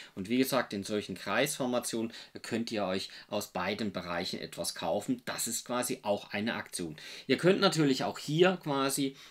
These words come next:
äh, den Würfel nehmen und werfen und auch die Aktion nutzen. Ja, und was für eine Rolle spielen die Münzen? Das kostet. Ganz klar, das kostet. Und wenn ihr das erste Mal dieses Feld ansteuert und habt euer gewisses Startkapital dann vor euch,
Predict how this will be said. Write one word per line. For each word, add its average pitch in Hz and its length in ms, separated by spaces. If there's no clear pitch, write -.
äh, 110 140
den 104 220
Würfel 147 340
nehmen 135 240
und 95 240
werfen 120 420
und - 160
auch 104 180
die - 160
Aktion 110 400
nutzen. 98 420
Ja, 117 160
und 90 140
was - 440
für 104 80
eine 98 100
Rolle 101 260
spielen 101 340
die 95 80
Münzen? 156 460
Das - 300
kostet. - 720
Ganz 127 320
klar, 147 240
das 120 220
kostet. 147 400
Und 117 140
wenn 147 120
ihr 175 200
das 147 180
erste 156 340
Mal 151 180
dieses 135 320
Feld 117 220
ansteuert 147 580
und 107 200
habt - 180
euer 110 220
gewisses 107 320
Startkapital 117 760
dann 98 160
vor 135 260
euch, 131 240